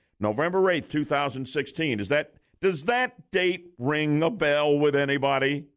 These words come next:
That would be Election Day. That's the night that the unthinkable for the anti-Trumpers happened. The President of the United States was elected, and it wasn't Hillary.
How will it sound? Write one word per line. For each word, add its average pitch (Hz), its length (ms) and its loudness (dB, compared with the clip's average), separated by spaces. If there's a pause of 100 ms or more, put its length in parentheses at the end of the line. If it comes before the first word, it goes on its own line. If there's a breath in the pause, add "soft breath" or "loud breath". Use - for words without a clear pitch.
(720)
That 170 220 0
would 220 180 0
be 170 540 0 (140)
Election 165 760 0
Day. 80 640 -2 (800)
That's 139 320 -2
the 208 160 -2
night 135 560 -2 (540)
that 120 160 -2
the 147 160 0
unthinkable 139 920 -2
for 123 200 -2
the 120 260 0 (360 soft breath)
anti-Trumpers 135 920 -2
happened. 107 540 -4 (560)
The 110 100 0
President 120 600 0
of 107 100 0
the 110 80 -2
United 110 460 0
States - 840 -4 (680)
was 95 220 -2
elected, 107 520 -2
and 90 120 0
it 90 80 -2
wasn't 90 380 -2
Hillary. 78 580 -2